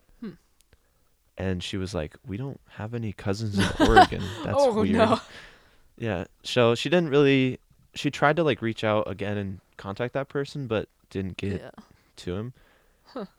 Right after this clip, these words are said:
Speaker 2: So that's sketch. Um, yeah.
Speaker 1: That's the murder. I'm
Speaker 2: Yeah.
Speaker 1: saying it right now. That guy
Speaker 2: Definitely.
Speaker 1: killed, killed whoever this woman is.
Speaker 2: I don't know if that's the dismembered person, but that guy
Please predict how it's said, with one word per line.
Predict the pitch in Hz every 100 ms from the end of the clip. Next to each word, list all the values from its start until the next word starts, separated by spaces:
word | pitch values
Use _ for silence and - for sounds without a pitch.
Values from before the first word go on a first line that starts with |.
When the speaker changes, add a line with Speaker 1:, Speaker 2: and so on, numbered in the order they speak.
| _
Speaker 2:
So | -
that's | 139 -
sketch. | - - - 101 117 - - - _ _ _ _ _ _ _
Um, | 107 104 101 104 _ _ _ _ _ _ _ _ _ _
yeah. | - 131 190
Speaker 1:
That's | -
the | 180
murder. | 170 165 156 160 _ _ _ -
I'm | 175
Speaker 2:
Yeah. |
Speaker 1:
saying | - 202
it | 175
right | 180
now. | 180 165 175
That | 185 190 180
guy | 180 175 170 - -
Speaker 2:
Definitely. | 127 131 190 180 95
Speaker 1:
killed, | - - -
killed | 208 185 175
whoever | 180 175 170
this | 170 -
woman | 170 165
is. | 170 165 - _
Speaker 2:
I | 127
don't | 151
know | 151
if | 131
that's | 127 -
the | - 101
dismembered | 98 - 113 156 151
person, | 170 170 156
but | 127 104
that | 110 104
guy | 104